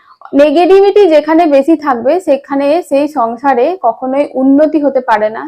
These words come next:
সেই সংসারে কখনোই শান্তি বজায় থাকতে পারে না। আমাদের পরিবার, পরিবারের সকলেরই আমাদের দায়িত্ব, প-, সংসারটা তো আর একার নয়, সংসারটা হয়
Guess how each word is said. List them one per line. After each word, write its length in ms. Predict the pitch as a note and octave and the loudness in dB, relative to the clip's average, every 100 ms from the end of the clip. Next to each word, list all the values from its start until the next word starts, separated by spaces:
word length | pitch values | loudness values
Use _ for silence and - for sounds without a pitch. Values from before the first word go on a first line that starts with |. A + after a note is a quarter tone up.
| D4+ | -8
সেই 140 | C#4 | -6
সংসারে 460 | C#4 A#3+ A3+ B3+ C4 C#4+ | -6 -8 -8 -6 -4 -4
কখনোই 320 | A3 B3 C#4+ | -6 -6 -10
শান্তি 420 | D4+ A#3 A#3 A#3 | -8 -10 -8 -8
বজায় 300 | B3+ A3+ G3+ G3+ | -4 -4 -4 -8
থাকতে 220 | - _ | -14 _
পারে 200 | - - - | -20 -20 -20
না। 100 | _ _ _ _ - - | _ _ _ _ -20 -10
আমাদের 380 | - C4+ D#4+ F#4 F#4 | -2 0 2 0 2
পরিবার, 440 | D4 C#4+ D#4 E4+ F4 - | 2 2 2 2 0 0
পরিবারের 500 | D4 D4 D#4+ E4+ F4+ | 0 2 2 2 2
সকলেরই 600 | F4+ C4 B3 D4+ E4 E4 | 0 -2 2 2 2 2
আমাদের 360 | F4 D4 C#4+ D4+ A#3+ | 0 0 0 0 0
দায়িত্ব, 420 | A3 B3 - - C4 | 0 -2 -6 -2 -2
প-, 300 | C#4+ A#3+ A3+ - | 0 -4 -4 -6
সংসারটা 480 | B3 B3 D4+ D4 D#4+ | -6 -6 -6 -4 -2
তো 80 | D#4 | 2
আর 80 | E4+ - | 0 0
একার 300 | B3 B3 E4 | -2 0 0
নয়, 240 | D#4 G3+ - _ | 2 -2 -8 _
সংসারটা 500 | A#3+ B3 D4+ D4+ D#4+ D4+ | -10 -8 -8 -6 -4 -2
হয় 260 | C#4 D4 | 0 0